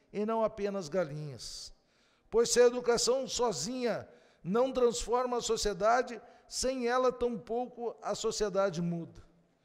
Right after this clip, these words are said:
Que esses ensinamentos reflitam de uma forma boa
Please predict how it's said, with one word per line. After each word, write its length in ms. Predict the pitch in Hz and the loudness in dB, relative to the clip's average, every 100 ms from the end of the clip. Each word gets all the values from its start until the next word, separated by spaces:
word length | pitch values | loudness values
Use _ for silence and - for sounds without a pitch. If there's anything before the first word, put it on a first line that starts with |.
| _ _ _ _ _ | _ _ _ _ _
Que 100 | 208 | -2
esses 380 | 254 - 220 214 | -2 0 -4 -6
ensinamentos 880 | 254 - 254 247 226 247 262 262 | -4 -4 -2 -4 -2 -4 -4 -6
reflitam 600 | 175 240 233 220 247 247 196 | -4 -4 -4 -8 -8 -8 -4
de 100 | 220 | 0
uma 220 | 233 220 | 4 2
forma 420 | - 247 254 247 | 6 4 6 2
boa 580 | 180 240 262 226 135 | 2 4 4 4 0